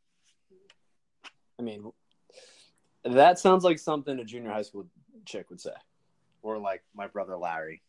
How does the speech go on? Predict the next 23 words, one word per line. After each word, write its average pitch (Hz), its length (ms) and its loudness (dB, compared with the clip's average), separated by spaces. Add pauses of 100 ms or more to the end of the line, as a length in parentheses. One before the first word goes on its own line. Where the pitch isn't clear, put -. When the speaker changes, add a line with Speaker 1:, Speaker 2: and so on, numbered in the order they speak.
Speaker 1:
This 120 360 2
is 208 200 6
lame 143 500 6 (160)
A 120 200 -2
F. 95 380 -8 (1400)
Yeah, 139 160 2
Speaker 2:
Um, 131 180 -2
Speaker 1:
Larry, 117 180 4 (180)
Speaker 2:
can 160 140 -2
you 180 100 -2
Speaker 1:
Larry. 139 140 2
Speaker 2:
tell 226 80 4
me, 220 120 -10 (140)
can 160 160 -6
you 156 80 0
tell 160 160 0
me 175 120 -4
about 160 200 0
your 123 140 -6
weekend, 147 440 -8
this 104 140 -14
past 110 320 -8
weekend? 127 300 -10